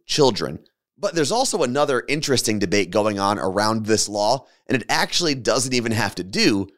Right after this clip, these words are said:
with children working. Republicans in Florida have been using what they call a shortage of workers to justify allowing kids to work longer hours. But Democrats claim that this worker shortage is the direct result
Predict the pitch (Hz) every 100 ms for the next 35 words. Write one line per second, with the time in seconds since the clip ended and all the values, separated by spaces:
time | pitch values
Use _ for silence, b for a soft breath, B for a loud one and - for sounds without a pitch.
0 | _ - 110 - - 104 92 98 90 85
1 | - 107 156 156 - - - _ _ _
2 | 143 - 180 262 262 208 156 143 120 131
3 | 117 82 76 110 110 131 117 131 143 151
4 | 131 120 101 117 117 107 95 98 98 95
5 | - b - - 135 131 139 120 117 101
6 | 113 185 - 53 - - - 127 123 120
7 | 127 117 113 113 104 92 95 98 95 87
8 | - 101 80 82 - - 80 80 - 104
9 | 110 85 - - b b _ 123 113 165
10 | 254 - 117 104 - - 120 110 113 87
11 | 107 104 92 107 107 107 98 185 220 110
12 | 95 b b _ - 127 117 127 127 120
13 | 156 - 196 147 107 76 -